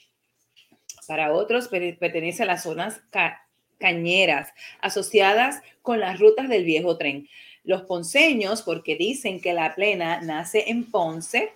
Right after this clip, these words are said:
aunque hay otras historias de que nace en otras a-, áreas. Eh, los ponceños la reclaman como que es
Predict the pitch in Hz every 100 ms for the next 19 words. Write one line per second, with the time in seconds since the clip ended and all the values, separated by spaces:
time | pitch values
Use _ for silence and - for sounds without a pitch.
0 | _ 196 208 233 262 254 208 185 185 180
1 | 185 185 226 262 - 196 180 202 220 208
2 | 170 156 147 185 156 147 170 175 165 -
3 | 175 156 156 190 - _ _ _ _ -
4 | _ _ _ _ _ _ _ _ - 190
5 | 175 165 160 151 147 - _ _ _ _
6 | _ _ _ _ _ _ _ _ _ _
7 | _ _ _ - 233 220 220 202 196 190
8 | 202 247 285 302 277 226 220 285 285 233
9 | 202 180 170 165 170